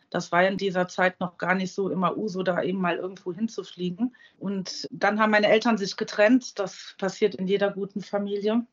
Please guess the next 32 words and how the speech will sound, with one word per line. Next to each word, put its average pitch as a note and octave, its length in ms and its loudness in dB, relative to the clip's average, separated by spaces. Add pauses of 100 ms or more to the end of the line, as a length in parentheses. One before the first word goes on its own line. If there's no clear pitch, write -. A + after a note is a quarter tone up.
Sie - 140 -10
sind G#3 180 2
aber G3 160 4
später G3 380 0
wieder F#3 200 2
auch E3 100 -2
zusammengekommen. F#3 680 -2
Wir D#3+ 100 -2
waren F3 140 4
dann F3 140 0
eigentlich D#3 220 -2
eine D#3+ 100 -12
große - 240 -8
Patchwork-Familie. E3+ 1000 -6
Aber E3+ 240 0
ich - 160 -2
habe G3 200 2
mich F#3+ 160 -6
dann F#3 180 2
entschieden, F#3 640 -4 (300)
mit G3 180 -2
neunzehn G3 460 2
Rheinbach F3+ 400 0
zu F#3+ 140 -8
verlassen. F3+ 420 0
Es - 160 -4
war F#3 80 6
eigentlich F#3 360 -2
immer G#3 160 0
schon G3+ 220 -4
mein F#3 180 2
Umtrieb, A3+ 680 -2